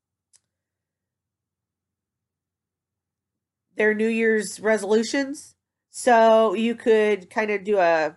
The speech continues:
kickstart or jumpstart or revamp your New Year's resolution, keep going. Um, but really, all you have to do is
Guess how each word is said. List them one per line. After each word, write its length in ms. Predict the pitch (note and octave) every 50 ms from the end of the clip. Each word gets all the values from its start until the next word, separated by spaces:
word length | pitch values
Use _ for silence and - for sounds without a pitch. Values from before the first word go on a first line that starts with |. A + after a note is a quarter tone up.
| _ _
kickstart 640 | - A#3+ - - - - A#3+ A3 A3 A3+ A3+ A3
or 140 | G#3 F3+ E3
jumpstart 680 | D#3+ G3+ G3+ - - - - - G#3 G#3 G#3+ G#3+ G#3+ G#3
or 160 | F#3 E3+ D#3+
revamp 580 | D#3+ E3 G3 G#3 F#3 F#3 F#3 F#3+ G3 G3+ G3 - _ _ _
your 440 | G3 F#3+ G3+ G3 F#3+ F#3+ F#3 F#3 F3
New 120 | G3 G3+
Year's 240 | G3 F#3+ G3+ G3 F#3
resolution, 580 | F#3+ F#3+ F#3 F#3 F#3+ F#3+ G3 - - G3 F#3+
keep 220 | F3+ - G3+ F3+ -
going. 440 | F#3+ F3+ F3+ F#3 F#3+ G3 G3+ A3 - _ _ _ _ _ _ _ _ _ _
Um, 380 | - G3 G3 F#3+ F#3 F3 E3+ - _ _ _ _ _ _ _ -
but 120 | A#3 G#3
really, 540 | A#3+ D#4 F#4 F#4 D#4 B3+ B3+ C4 B3+ C4 _ _ _ _ _ _ _ _ _ _ _ _
all 160 | - B3+ D4+ G4+
you 180 | A4+ B4+ G4+ F#4+
have 140 | E4+ E4
to 100 | - D#4+
do 380 | A3 F#3 G#3 G#3+ G3 G3 G3 - -
is 240 | F#3 F#3+ F#3 D#3+